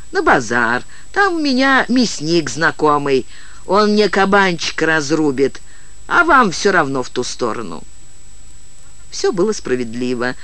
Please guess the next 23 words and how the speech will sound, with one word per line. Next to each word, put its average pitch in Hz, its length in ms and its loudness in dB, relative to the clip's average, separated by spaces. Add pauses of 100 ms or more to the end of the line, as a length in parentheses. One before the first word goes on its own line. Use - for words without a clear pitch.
(200)
Володя 147 380 2
проверил, 143 640 2 (220)
опущена 147 580 -2
ли 131 120 2
кнопка. 196 680 -2 (160)
Поехали 214 400 0
дальше. 117 580 -8 (460)
Наташа 233 580 0
подозрительно 254 800 0
покосилась 226 580 -2
на 240 60 -2
мешок, 247 440 0
спросила: 175 640 0 (560)
"А 160 360 -2
что - 340 0
у 233 60 4
вас 170 260 0
в 160 100 -8
мешке?" 185 460 -2 (240)
"Так 466 160 2
кабанчик", 131 840 2 (420)
удивилась 151 600 2
баба. 113 460 -2